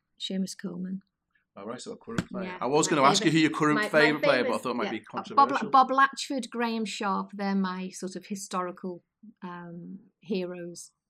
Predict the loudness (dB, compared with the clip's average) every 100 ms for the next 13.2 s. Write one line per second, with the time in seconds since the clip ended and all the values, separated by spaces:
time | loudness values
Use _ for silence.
0 | -14 -14 -10 -10 -10 -12 -14 -12 -10 -10
1 | -14 -16 -14 -14 -14 -16 -18 _ _ _
2 | -20 -16 -16 -14 -14 -16 _ _ _ -12
3 | -10 -10 -12 -10 -10 -12 -12 -12 -12 -16
4 | -16 -12 -12 -12 -14 -14 -14 -16 -10 -6
5 | -4 -6 -12 -14 -14 -14 -14 -16 -16 -16
6 | -18 _ _ _ _ _ _ -14 -10 -6
7 | -4 -4 -6 -8 _ -14 -6 -6 -4 -10
8 | -8 -6 -6 -6 -10 -10 -8 -8 -8 -10
9 | -12 -12 -12 -12 -12 -14 -12 -10 -10 -10
10 | -12 -12 -14 -14 -12 -12 -12 -10 -12 -12
11 | -16 -14 -16 -16 -16 -16 -16 -14 -16 -14
12 | -16 -14 -12 -12 -12 -12 -12 -10 -10 -10
13 | -12